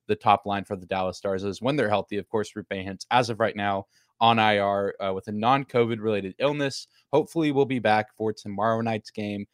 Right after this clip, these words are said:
Uh, that's a big, hopefully, fingers crossed on that one because the Stars desperately need him back on the ice. Uh, but it's easy to say that Robo, Pavs, and Roope,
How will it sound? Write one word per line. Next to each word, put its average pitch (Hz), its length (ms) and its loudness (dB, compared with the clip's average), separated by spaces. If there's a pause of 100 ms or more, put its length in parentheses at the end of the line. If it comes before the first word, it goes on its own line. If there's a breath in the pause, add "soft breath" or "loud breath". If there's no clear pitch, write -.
(220)
Uh, 92 160 2
that's 98 180 -2
a 87 60 -4
big, 107 240 2
hopefully, 107 420 0
fingers 107 400 -6
crossed 104 340 -2
on 95 120 -4
that 107 180 0
one 104 140 -6
because 101 280 -8
the 101 80 -20
Stars 98 320 -2
desperately 127 460 -2
need 107 220 -4
him 104 120 -8
back 98 240 -2
on 104 120 -4
the 95 100 -4
ice. 101 360 0 (280 soft breath)
Uh, 127 160 8
but 147 140 2
it's 135 100 -2
easy 165 220 2
to 143 60 -2
say 185 200 2
that 101 220 0
Robo, 107 360 2
Pavs, 104 420 2
and 92 100 -8
Roope, 101 420 -2